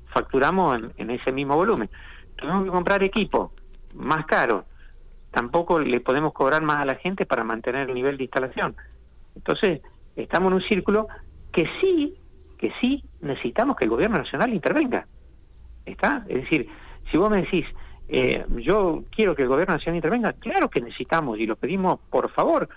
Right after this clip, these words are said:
de que intervenga en todas estas causas, ¿me entendés? ¿Para qué? Para que, más que controlar, es, se ponga del lado del usuario y sepa que el usuario no es que necesita chiquitito y malo, necesita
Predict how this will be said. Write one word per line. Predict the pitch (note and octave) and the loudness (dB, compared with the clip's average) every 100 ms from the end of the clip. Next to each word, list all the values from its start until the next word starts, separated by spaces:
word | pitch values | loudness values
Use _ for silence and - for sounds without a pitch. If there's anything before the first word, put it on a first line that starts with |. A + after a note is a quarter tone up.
| - - - | -20 -20 -8
de | - A#2+ | -4 -2
que | B2 | -2
intervenga | A#2+ B2+ B2+ F3 G#3+ | 0 0 2 0 0
en | D#3+ A#2+ | 0 0
todas | D#3+ C#3+ | 0 0
estas | - - | -4 -2
causas, | F3+ B2+ A#2+ G#2+ A#2 - - - - - | 0 2 0 -2 -4 -10 -20 -20 -16 -8
¿me | A2+ | -4
entendés? | A#2 D3+ A3+ - - - - - | 0 0 0 -4 -20 -20 -20 -6
¿Para | - G#3 G#3 | 0 2 2
qué? | G#3 D3 C#3 - - _ - - - | 2 0 0 -10 -20 _ -20 -12 -2
Para | D#3+ E3+ | 0 0
que, | - F#3 F3 - | 0 0 -2 -6
más | E3 E3 C#4 D4+ - | -6 0 2 0 -2
que | F#3+ - - | -4 -4 0
controlar, | D#3 C#3 C#3 C#3+ E3 G3+ A#2 F3+ F#3+ - - _ - - - | 2 2 0 2 2 2 2 0 -2 -10 -20 _ -20 -8 -2
es, | G3 - - - | -2 -4 -6 -2
se | C#3 | 0
ponga | D4 D#4 G#3 | 2 2 4
del | C3+ | 4
lado | F#3 E3+ | 4 4
del | C3 | 2
usuario | B2 D#3 G#2+ G#2+ C#3 E3 - | 0 0 2 0 -2 -4 -6
y | F3 - | -10 -4
sepa | C#4 - G#3+ | -4 0 -2
que | - C#3+ | 0 -2
el | |
usuario | C#3+ - G#3 G#3 F#3+ - - - - | -2 0 0 0 -6 -14 -20 -10 -2
no | C4 | 0
es | - | 0
que | D#3+ | -2
necesita | C3+ - - E3 - D#3 - - - - - - - - | -2 -4 -6 -4 0 0 0 -10 -20 -20 -20 -20 -20 -12
chiquitito | - - G3+ D4 - A3 | -4 -2 2 2 4 2
y | |
malo, | E3+ C3+ G#2 G2+ G#2 | 4 2 2 0 -2
necesita | D3 C#3+ A3 - F#3+ | -10 -6 -4 0 0